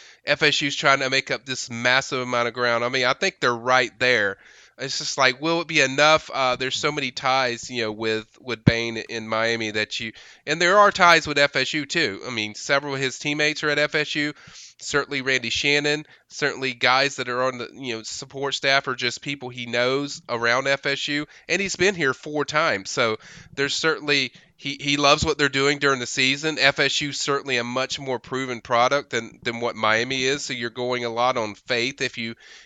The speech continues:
if he does end up at Miami. So I think there's positives for F S U certainly, but I just can't get over, I mean, I've, I've just been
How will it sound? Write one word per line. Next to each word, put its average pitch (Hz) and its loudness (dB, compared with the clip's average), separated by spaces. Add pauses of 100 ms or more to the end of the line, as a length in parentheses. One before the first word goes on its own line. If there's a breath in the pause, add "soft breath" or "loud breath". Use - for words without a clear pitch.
if 117 -12
he 117 -6
does 120 0
end 120 -2
up 117 2
at - -10
Miami. 120 0
So 131 -2 (180 soft breath)
I 147 0
think 226 -4
there's 180 0
positives 143 2 (300 soft breath)
for 135 0
F 139 2
S 135 2
U 131 -4
certainly, 131 0
but 123 -2
I 123 4
just 135 -6
can't 127 -2
get 123 -2
over, 123 0
I 127 2
mean, 120 -2
I've, 139 4
I've 139 6
just 139 -2
been 139 -2